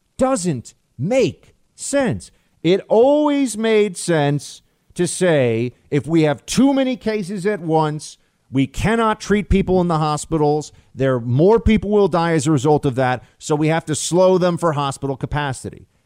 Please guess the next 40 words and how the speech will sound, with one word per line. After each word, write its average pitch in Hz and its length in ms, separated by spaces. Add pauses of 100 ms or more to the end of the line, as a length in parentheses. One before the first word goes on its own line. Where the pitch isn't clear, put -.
(140)
That 151 260
was 131 180
a 117 140
fair 226 840 (440)
point 226 380
to 254 100
make. 285 300
That 143 240
was 127 200
an 120 200
honest 220 420
point 214 260
to 214 80
make, 202 360 (180)
and 160 160
that's 156 220
why 139 180
so 117 220
many 117 140
people 95 280
went 95 160
along 254 320
with 110 180
it. - 120 (880)
We 131 240
have, 117 300
to 214 200
this 202 240
day, 107 520 (200)
not 139 420
had 104 520 (260)
a 120 120
major 147 600
hospital 135 460
system 123 340
in 113 120
a 113 40
U 117 300
S 110 100
city 101 460